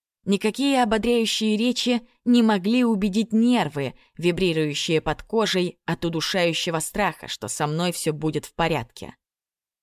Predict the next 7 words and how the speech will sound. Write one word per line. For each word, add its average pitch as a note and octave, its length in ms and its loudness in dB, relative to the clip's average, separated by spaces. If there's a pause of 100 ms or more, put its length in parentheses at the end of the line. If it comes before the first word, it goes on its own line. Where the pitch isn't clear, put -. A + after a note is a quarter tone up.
(140)
Мои E3 340 0
инстинкты F#3+ 540 -2
кричат G3 500 -2
мне, E3 180 -2
чтобы E3 320 -2
я F3 160 0
бежала, E3+ 640 -2